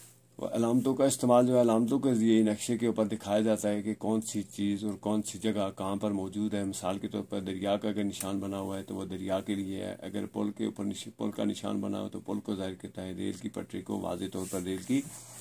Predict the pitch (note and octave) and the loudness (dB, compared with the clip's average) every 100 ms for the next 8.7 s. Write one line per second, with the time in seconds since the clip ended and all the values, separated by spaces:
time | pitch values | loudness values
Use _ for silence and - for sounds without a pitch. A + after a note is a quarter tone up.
0 | - - - G2+ F#2+ G2 F#2 F2+ F#2 - | -18 -10 -4 -2 0 -2 -2 -4 -4 -2
1 | G2+ G#2+ G#2+ F#2+ F2+ - - - - - | 2 4 4 2 0 -4 -14 -16 -16 -16
2 | - - - A2 - A2+ A2 A2 G#2+ G#2 | -20 -10 -6 -4 2 4 6 6 2 2
3 | A2+ A2 G#2+ G#2+ G#2 G#2 G2+ - G2+ - | 4 6 6 6 4 2 -2 -4 -6 -8
4 | - - - - - A2+ A2 A2 G2 F#2+ | -10 -16 -20 -20 -6 -4 0 2 2 0
5 | D2+ - - - - - - _ _ - | -2 -4 -10 -10 -10 -10 -16 _ _ -10
6 | - G2+ A2 - - A2 - G#2 G#2+ A2 | -6 0 0 0 0 0 0 0 0 0
7 | A2 G2+ - - - - G2+ G2+ - G#2 | 0 0 -6 -20 -20 -8 -6 -4 0 2
8 | G#2+ - F2+ F#2 - A#2+ | 2 -2 -2 -2 -2 -2